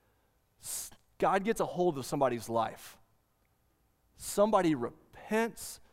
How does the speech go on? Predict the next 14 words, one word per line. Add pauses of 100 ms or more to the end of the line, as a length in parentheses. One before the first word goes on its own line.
Somebody
experiences
the
power
of
God
in
their
life.
Something
begins
to
happen
there,